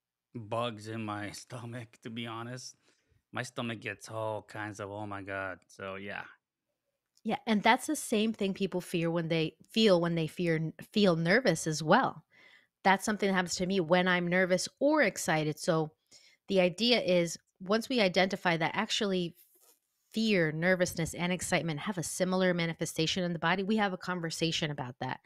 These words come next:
Speaker 2: and how we can transform that nervousness is it's energy, right? Our body's letting us know that something's really important to us. What we're about to do matters. So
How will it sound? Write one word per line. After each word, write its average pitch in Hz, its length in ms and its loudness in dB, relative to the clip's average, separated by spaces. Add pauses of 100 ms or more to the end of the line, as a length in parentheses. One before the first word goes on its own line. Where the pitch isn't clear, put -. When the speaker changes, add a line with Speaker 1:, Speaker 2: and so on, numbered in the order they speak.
(300)
Speaker 2:
and 180 120 0
how 190 140 4
we 196 140 2
can 180 340 -2 (540)
transform 190 960 -2 (720)
that 175 200 6
nervousness 165 640 0
is 190 260 -2
it's 220 200 -6 (100)
energy, 185 640 0 (120)
right? 175 200 0
Our 185 120 2
body's 190 400 4
letting 190 320 2
us - 220 -4
know 170 140 2
that 160 100 -2
something's 247 520 -2
really 190 180 0
important 165 440 -2
to - 60 -4
us. 156 120 -8
What 196 140 0
we're 247 120 2
about 175 280 2
to 180 80 -4
do 160 320 0
matters. 147 420 -2
So 156 240 -2